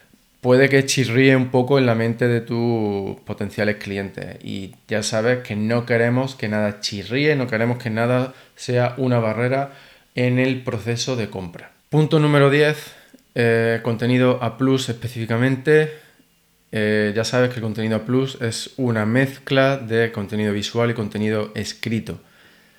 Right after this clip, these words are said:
Hay quien solo usa imágenes para desarrollar, eh, su contenido A plus. Y si bien puede resultar más atractivo, esto tiene un,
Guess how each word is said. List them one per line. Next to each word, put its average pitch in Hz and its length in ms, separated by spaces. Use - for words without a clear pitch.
Hay 117 180
quien 120 260
solo 123 340
usa 120 560
imágenes 127 640
para 107 340
desarrollar, 104 800
eh, 95 560
su 110 400
contenido 98 480
A 85 120
plus. 139 360
Y 104 260
si 110 260
bien 127 340
puede 123 260
resultar 117 480
más 110 220
atractivo, 135 800
esto 113 240
tiene 123 480
un, 110 1080